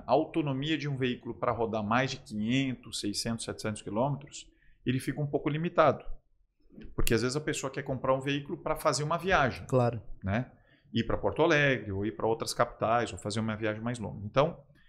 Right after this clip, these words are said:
Speaker 1: ele tem que ter posto de reabastecimento, porque senão ele não chega com um tanque,
Speaker 2: Exato.
Speaker 1: né, nessas cidades. Isso também está sendo desenvolvido,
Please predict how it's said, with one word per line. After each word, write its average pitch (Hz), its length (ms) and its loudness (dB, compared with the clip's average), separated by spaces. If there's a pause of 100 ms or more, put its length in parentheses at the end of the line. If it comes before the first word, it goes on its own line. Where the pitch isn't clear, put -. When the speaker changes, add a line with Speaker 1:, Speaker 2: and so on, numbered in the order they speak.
(120)
Speaker 1:
ele 131 140 4
tem 151 140 0
que 147 60 -8
ter 160 220 -4
posto 165 380 4
de 190 100 -4
reabastecimento, 170 880 -2
porque - 180 -8
senão 151 240 0
ele 175 120 -4
não 226 120 -2
chega 165 340 2
com 185 140 -8
um 196 80 -4
tanque, 160 340 2 (340)
Speaker 2:
Exato. 120 280 4
Speaker 1:
né, 123 60 6
nessas 135 240 -2
cidades. - 540 -2 (680)
Isso 160 220 4
também 185 380 2
está 180 200 0
sendo 160 260 -4
desenvolvido, 170 600 -2